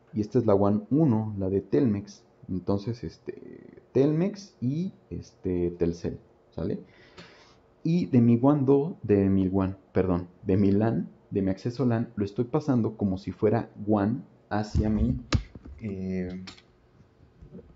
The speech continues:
perdón, hacia mi, este, mm, aquí, hacia mi conexión wan,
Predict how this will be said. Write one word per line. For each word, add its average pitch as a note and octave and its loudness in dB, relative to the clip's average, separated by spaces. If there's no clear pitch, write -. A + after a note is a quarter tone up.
perdón, F2+ -8
hacia G2+ -8
mi, A#2 0
este, - -12
mm, G1+ -10
aquí, G2 -4
hacia G2 -2
mi G2 2
conexión G#2 0
wan, G#2+ 4